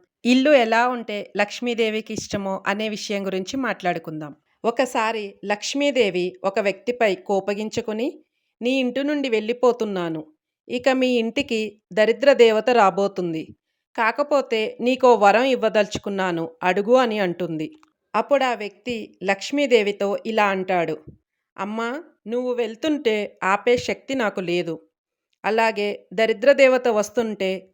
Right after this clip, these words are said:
ఆపే శక్తి అంతకన్నా లేదు. మీలో ఒకరు ఉన్న చోట ఒకరు ఉండరు. కాబట్టి దరిద్ర దేవత వచ్చిన వేళ మా ఇంటిలో ఇప్పుడు ఒకరి పట్ల ఒకరికున్న ప్రేమ అభిమానాలు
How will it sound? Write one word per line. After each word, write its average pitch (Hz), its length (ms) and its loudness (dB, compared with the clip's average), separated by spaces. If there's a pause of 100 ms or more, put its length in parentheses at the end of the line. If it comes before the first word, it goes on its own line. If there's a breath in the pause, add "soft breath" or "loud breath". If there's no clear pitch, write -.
ఆపే 208 320 0
శక్తి - 520 -6
అంతకన్నా 208 500 -2
లేదు. 175 380 -4 (600)
మీలో 262 420 4
ఒకరు 247 220 2
ఉన్న 233 260 0 (100)
చోట 240 200 -2
ఒకరు 214 480 -2
ఉండరు. 185 480 -2 (560)
కాబట్టి 214 640 -2 (220)
దరిద్ర 220 380 4
దేవత 247 380 6
వచ్చిన 226 400 -2
వేళ 185 440 0 (400 soft breath)
మా 214 160 2
ఇంటిలో 226 520 -2 (200)
ఇప్పుడు 269 300 0
ఒకరి 240 300 4
పట్ల 269 300 0
ఒకరికున్న 214 720 0 (260)
ప్రేమ 226 320 2
అభిమానాలు 233 920 -6